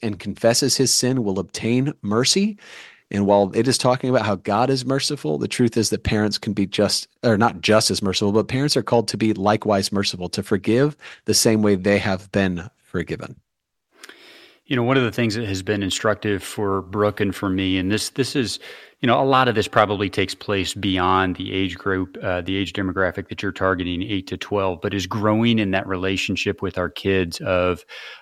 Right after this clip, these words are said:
Speaker 2: of being open about failures. Obviously, you gotta be careful. It's gotta be age appropriate. You gotta be, um, stewarding their minds and their hearts as well, but, but allowing them to see that the imperfection in me, Pastor Adam,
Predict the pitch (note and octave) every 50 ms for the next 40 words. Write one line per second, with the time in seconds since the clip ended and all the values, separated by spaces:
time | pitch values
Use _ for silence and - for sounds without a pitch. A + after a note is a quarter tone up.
0 | - - G#2 G2 F#2 F2+ F2+ F2+ E2 D#2+ F2 F2+ A2 G#2+ G#2+ G2+ F#2 G2 A2+ -
1 | F2+ D#2+ - - - - - G2 F2 F#2+ F#2 F2+ F2+ F#2 - - - G#2+ G2 F#2
2 | F2 E2 D#2+ E2+ E2+ - - F2+ F2+ F2 F#2+ - - G2 F2+ E2+ - F#2+ E2+ F#2+
3 | G2+ F2+ _ - G2 G2 F#2+ - - G2+ F#2+ - - - F2 E2+ G#2 G2+ F#2+ F#2+
4 | F#2 - - - G2 F#2 F2+ - F#2+ F#2 - E2+ F#2 F#2 F2 D#2+ F#2+ F2+ F2 E2+
5 | _ - - - - - _ _ - F#2 F#2 F2 E2+ E2+ F#2 - - - - -
6 | - A#2+ A2+ A2+ G#2+ G2+ G2 F#2+ G2 F#2+ F#2 F2 G2 G2 G2 F#2 F2+ F#2 F#2 F#2
7 | F#2+ F#2+ F2+ F2+ F#2 F2+ F2+ F2 D#2+ D#2+ G2 F#2+ F#2+ F2 - E2+ E2+ - F2 F#2+
8 | G2 F#2+ F2+ - F#2+ G#2 C#3 - - - - - - - - A#2 A2+ G#2 G#2 G#2
9 | G#2 A2+ B2+ C#3 C3 A#2+ A2+ A2 A2+ A2+ A2 - - G2+ F2+ - - - G#2 G2
10 | F#2+ F2+ E2 F2+ - - G2+ G2 G#2 A#2 A#2+ - A#2 G#2 - - - G#2+ G#2 -
11 | - - F#2 F2+ F2+ - - G#2 F2+ E2+ F2 G2 G#2+ G#2 F2 D#2 D#2 D#2 D2+ _
12 | _ - E2+ D#2+ D2+ - - F2+ E2 D#2+ D#2+ D#2+ E2 D#2+ E2 G2+